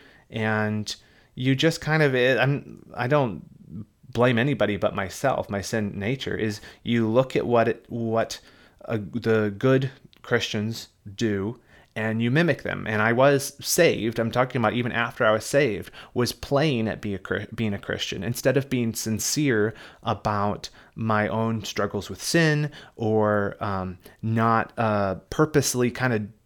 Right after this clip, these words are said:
doing things in the Christian world that would give me, um, recognition, right? For, like, uh, for example, volunteering to, to pray in a public gathering so that people would look at me instead of, you know,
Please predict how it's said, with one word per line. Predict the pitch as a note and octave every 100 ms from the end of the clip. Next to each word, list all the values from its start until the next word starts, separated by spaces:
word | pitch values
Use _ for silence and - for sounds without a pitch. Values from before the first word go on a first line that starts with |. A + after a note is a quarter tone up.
| _ _
doing | C#3 C#3 C#3+ C3+ C3+ - - _
things | - B2+ A#2+ A2+
in |
the | A#2+
Christian | A2 B2+ - - A#2 A2+ A2
world | A2 A2 A#2 A2+ A2
that | G#2+ G#2
would | G#2+ -
give | - A#2+ A#2+
me, | A2+ G#2+ G#2
um, | - G2+ G2+
recognition, | G#2 A2 - - A#2 - -
right? | G2 -
For, | - A#2
like, | A2+ G#2+
uh, | A#2 G#2+
for | -
example, | A#2 - A2+ G#2
volunteering | G#2 A#2 A#2+ A#2 A2
to, | G#2 G#2 - - - -
to | -
pray | B2 - B2+ A#2
in | A2+
a | G#2
public | - G2+ F2+
gathering | A2+ A2 G#2 F#2+ - -
so | - B2
that | A2+
people | - G#2
would | G#2 G2
look | G2
at | -
me | G2 F#2 F#2 - _ -
instead | G#2+ G2 - - A2+
of, | G#2+ G2 F#2 F#2 - _ _ _ _ _ _ _ _ _ _ - -
you | B2 A2 G2
know, | F2